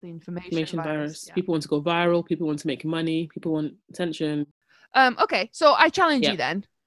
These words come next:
Speaker 1: seeing as we've sort of talked so badly about the news.
Speaker 2: <laughs>
Speaker 1: Give me something positive from the news.
Speaker 2: Okay, so you know how before you were talking about checking in with your colleagues and having, like, social virtual coffees and things?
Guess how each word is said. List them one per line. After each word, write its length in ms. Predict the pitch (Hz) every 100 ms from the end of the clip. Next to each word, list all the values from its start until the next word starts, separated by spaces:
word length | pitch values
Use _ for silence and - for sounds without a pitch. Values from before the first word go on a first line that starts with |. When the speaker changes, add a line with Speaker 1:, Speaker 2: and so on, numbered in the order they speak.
| _ -
Speaker 1:
seeing 260 | 262 262
as 140 | 240 214
we've 160 | 220
sort 180 | - 220
of 100 | 208
talked 200 | 240 185
so 100 | 214
badly 280 | 202 202 180
about 160 | 180
the 60 | -
news. 400 | 190 - 226 190 190 - - _ -
Speaker 2:
<laughs> 300 | - _ -
Speaker 1:
Give 100 | 311
me 80 | 294
something 300 | 311 277 269
positive 640 | 277 254 208 165 160 -
from 260 | _ 202 196
the 40 | 196
news. 260 | 196 175
Speaker 2:
Okay, 300 | 370 - 127
so 520 | - 220 208 208 202
you 140 | 190 220
know 160 | 277
how 180 | 226 220
before 300 | 202 190 190
you 60 | 185
were 60 | 165
talking 320 | 180 180 175
about 480 | 160 156 156 147 - _ _ -
checking 320 | - 185 185
in 140 | 170
with 100 | 170
your 100 | 156
colleagues 760 | 151 190 165 160 156 151 147 165
and 640 | 151 151 147 147 143 143 - _ -
having, 220 | 160 156
like, 140 | -
social 580 | - 175 160 160 151 147 -
virtual 300 | 170 165 196
coffees 500 | 190 190 - 160 156
and 120 | 151
things? 400 | 147 135 151 -